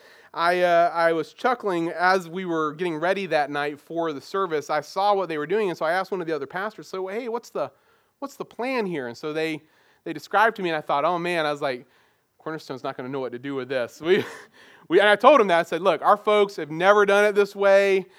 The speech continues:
You know how tradition is. It gets in people's minds, and they see something different, they freak out. So you're gonna have to explain this to people and, and help them understand." And, and you guys did well. Uh, one of the things I was curious about, though, was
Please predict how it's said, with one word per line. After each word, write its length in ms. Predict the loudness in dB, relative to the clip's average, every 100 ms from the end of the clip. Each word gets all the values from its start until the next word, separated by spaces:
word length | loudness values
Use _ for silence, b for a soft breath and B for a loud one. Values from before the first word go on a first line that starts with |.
| b b
You 60 | -8
know 100 | 0
how 140 | 0
tradition 460 | 0 -4 -4 -4 -4
is. 240 | -2 -2
It 40 |
gets 180 | -4 -6
in 80 | -6
people's 320 | -8 -10 -6
minds, 340 | -2 -2 -2 -6
and 80 |
they 60 | -10
see 140 | -10
something 240 | -8 -8 -4
different, 280 | -6 -6 -8
they 80 |
freak 280 | -6 -4 -2
out. 200 | 2 2
So 60 | 0
you're 120 | -6
gonna 80 | -6
have 80 | -6
to 80 | -10
explain 680 | -12 -16 -6 -2 0 0
this 220 | 0 0
to 80 | -4
people 560 | -10 -8 -6 -2 0 -2
and, 120 | -4 -12 b b -8
and 80 |
help 180 | -4 -2
them 100 | -2
understand." 520 | -4 -4 -4 0 0
And, 160 | 0 -4
and 180 | -4 -4
you 60 |
guys 240 | 4 4 4
did 160 | -2
well. 400 | 2 2 2 0 b b b b
Uh, 260 | 0 0 0
one 380 | -4 2 4
of 80 | 4
the 80 | 0
things 280 | -2 -2 2
I 80 | 2
was 180 | 0
curious 480 | -8 -12 -6 -6 -6
about, 320 | 0 2 2
though, 180 | 0 -4
was 280 | -2 -6 -10